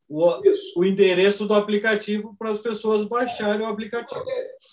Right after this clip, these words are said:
Speaker 2: é,
Speaker 1: Ó, tá
Speaker 2: é,
Speaker 1: aqui,
Speaker 2: se
Speaker 1: ó.
Speaker 2: você
Speaker 1: Vocês que estão assistindo,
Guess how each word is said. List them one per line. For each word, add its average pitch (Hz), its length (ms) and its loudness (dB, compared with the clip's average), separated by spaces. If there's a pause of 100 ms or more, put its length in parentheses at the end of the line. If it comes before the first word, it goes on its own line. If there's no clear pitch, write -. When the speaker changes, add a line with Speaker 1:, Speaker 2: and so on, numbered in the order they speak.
Speaker 2:
é, - 320 2
Speaker 1:
Ó, - 160 -2
tá - 120 2
Speaker 2:
é, - 60 6
Speaker 1:
aqui, 214 100 0
Speaker 2:
se - 140 -4
Speaker 1:
ó. - 40 0
Speaker 2:
você - 380 4 (240)
Speaker 1:
Vocês 135 400 -6
que 160 100 -10
estão 151 260 2
assistindo, 160 880 -6